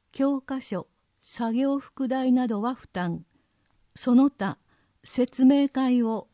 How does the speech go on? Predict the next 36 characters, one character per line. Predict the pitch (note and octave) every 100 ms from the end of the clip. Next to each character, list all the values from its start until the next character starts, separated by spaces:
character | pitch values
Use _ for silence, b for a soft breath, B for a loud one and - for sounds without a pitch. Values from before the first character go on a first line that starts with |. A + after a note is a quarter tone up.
| _
ポ | - A3+
リ | C#4
テ | D4
ク | C#4
セ | - C#4
ン | C4+
タ | B3+ A#3
ー | G3+
名 | G3
古 | G#3+ C4+
屋 | C#4
校 | - G3 E3+
で | E3 F3+ b b b _
十 | F#3+ C4+ C4+
月 | C4+ - G3+
十 | B3 C4+
八 | B3+ - A#3
日 | A#3 -
水 | - - C4 B3+
曜 | B3+ A#3 E3+
日、 | E3+ - _ _ _ _ _ E3+
十 | A3+ C4+ C4+
一 | C4 B3+
月 | A#3+ B3+ - G3
八 | G#3+ A#3+
日 | - A3 A3 _
水 | - A#3 B3+ B3
曜 | B3+ A3
日、 | E3 E3 - _ _ _ _ -
十 | A#3+ C4+ B3+
五 | G#3 C#4+
日 | B3+ A3 - F3 -
水 | - - C4+ C4
曜 | C4+ C4
日 | G3 F3+
の | F3